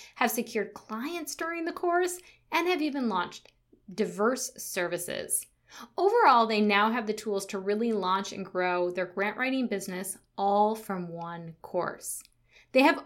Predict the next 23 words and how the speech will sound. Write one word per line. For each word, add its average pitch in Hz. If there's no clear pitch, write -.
overcome 339
that -
floundering 427
fence 370
and 294
really 359
started -
their 403
business. 392
What 294
I 427
love 349
hearing 285
students 214
say 180
is 208
that 226
it -
finally 320
is 226
a 226
real 214
business, 180